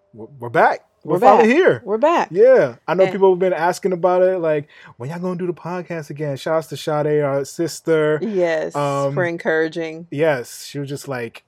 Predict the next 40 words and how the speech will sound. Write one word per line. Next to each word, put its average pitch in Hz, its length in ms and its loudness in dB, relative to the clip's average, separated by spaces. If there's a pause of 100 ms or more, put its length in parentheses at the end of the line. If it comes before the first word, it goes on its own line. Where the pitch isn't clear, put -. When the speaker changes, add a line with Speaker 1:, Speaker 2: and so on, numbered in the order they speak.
Speaker 1:
I 156 60 0
remember 180 180 2
the 143 60 -2
last 147 260 -2
time 139 100 -6
I, 135 120 -6
I, 123 140 -6 (280)
I, 113 320 -10
um, 107 180 -18 (540)
uh, 113 180 -12
posted 143 240 -10
something 127 220 -12
about 123 140 -10
the 110 60 -12
podcast, 113 460 -12
she - 140 -14
was 117 100 -14
just 123 140 -16
like, 120 160 -14
"I've 170 200 4
been 160 280 2
waiting." 202 600 6
Speaker 2:
Yeah. 202 140 6 (160)
<laughs> - 120 -2
Speaker 1:
I'm - 840 8
like, 95 100 -16
"My 131 140 -6
bad, 151 380 -8
my 139 100 -10
bad, 415 400 -4
my 320 60 -12
Speaker 2:
She's - 180 -8
Speaker 1:
bad." 349 60 -2
Speaker 2:
such 349 80 -4
a 294 40 -2
bossy 156 440 -4
little 147 200 -8
sister. - 380 -14
Speaker 1:
She 139 240 -10
is. 101 300 -18